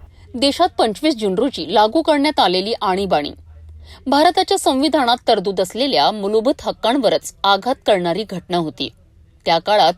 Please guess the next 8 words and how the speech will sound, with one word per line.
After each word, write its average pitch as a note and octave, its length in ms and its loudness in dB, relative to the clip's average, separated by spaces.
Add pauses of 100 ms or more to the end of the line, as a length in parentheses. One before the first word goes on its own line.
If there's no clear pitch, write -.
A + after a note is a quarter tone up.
(360)
अनेकांनी F4 540 2
आवाज B3 360 4
उठवला, E3+ 380 -2 (280)
त्यासाठी G3+ 480 0
तुरुंगवास A#3 680 -4
पत्करला. D#3+ 500 -2 (480)
यातले C4+ 440 2
अनेक D#4 280 0